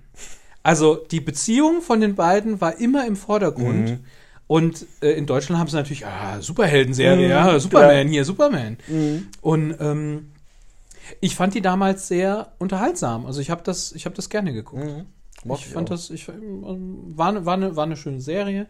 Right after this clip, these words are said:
Speaker 2: Mhm.
Speaker 1: Und das ist halt für mich, also parallel zu den, also die, äh, Christopher Reeve Batman, äh, Batman-Filme, Superman-Filme waren auch nicht perfekt. Der erste war nah dran,
Speaker 2: Mhm.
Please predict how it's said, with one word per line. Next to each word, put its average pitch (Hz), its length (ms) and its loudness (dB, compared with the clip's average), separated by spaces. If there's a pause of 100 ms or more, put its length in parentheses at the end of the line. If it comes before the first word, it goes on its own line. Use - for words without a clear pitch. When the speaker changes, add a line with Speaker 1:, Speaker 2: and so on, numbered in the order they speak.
Speaker 2:
Mhm. 113 320 -10
Speaker 1:
Und 165 200 -2
das 180 100 -2
ist 196 140 -6
halt 185 160 0
für 180 120 -8
mich, 185 320 -4
also 151 500 -2
parallel 156 480 -2
zu 165 160 -12
den, 147 420 -4 (340)
also 127 200 -4 (260)
die, 127 280 -6 (200)
äh, 123 240 -6
Christopher 131 840 -6
Reeve 175 240 -4 (120)
Batman, 160 400 -4
äh, 139 200 -6
Batman-Filme, 113 580 -10
Superman-Filme 151 840 -4 (420)
waren 151 200 2
auch 156 200 0
nicht 180 220 -2
perfekt. - 520 -4
Der 156 100 0
erste 180 340 2
war 160 140 0
nah 143 340 0
dran, 147 500 -4
Speaker 2:
Mhm. 113 440 -6